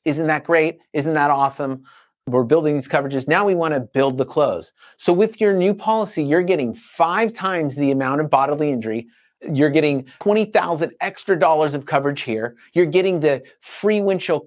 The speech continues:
crack repair. And then remember, when you say that, you wanna put the story, free windshield crack repair, where, let's say you're working at McDonald's, we're actually gonna come out and we're gonna fix that window while you're at work. Whatever the benefits may be, really build those. And today it's only going to be this price.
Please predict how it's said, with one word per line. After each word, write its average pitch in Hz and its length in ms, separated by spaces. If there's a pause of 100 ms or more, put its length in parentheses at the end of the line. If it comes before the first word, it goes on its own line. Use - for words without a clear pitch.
(120)
crack 208 320
repair. 120 400
And 135 100
then 123 240
remember, 127 460
when 117 160
you 117 80
say 202 300
that, 123 200
you 110 100
wanna 110 140
put 147 160
the 147 60
story, 143 500 (160)
free 180 200
windshield 156 360
crack 214 300
repair, 120 420 (140)
where, 143 340
let's 131 160
say 131 100
you're 151 120
working 170 220
at 196 40
McDonald's, 196 580
we're 226 100
actually 226 220
gonna 190 140
come 196 140
out 185 180
and 139 100
we're 170 60
gonna 185 120
fix 190 240
that 170 200
window 160 240
while 135 300
you're 127 160
at 113 80
work. 117 240
Whatever 202 480
the 165 160 (120)
benefits 165 380
may 151 140
be, 156 340
really 175 500
build 151 220
those. 151 240
And 127 220
today 139 300
it's 131 120
only 131 320
going 117 400
to 110 140
be 104 420 (300)
this 139 340
price. 127 500